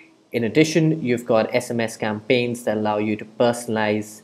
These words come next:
at scale and also track clicks on your S M Ss and connector campaigns, which is a very versatile system allowing you to, uh, send data or communication via Facebook ads, Google ads,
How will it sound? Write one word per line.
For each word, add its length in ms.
at 240
scale 520
and 140
also 480
track 480
clicks 440
on 340
your 220
S 220
M 80
Ss 420
and 220
connector 420
campaigns, 480
which 160
is 120
a 40
very 360
versatile 560
system 400
allowing 460
you 240
to, 260
uh, 240
send 420
data 460
or 180
communication 840
via 440
Facebook 480
ads, 380
Google 320
ads, 500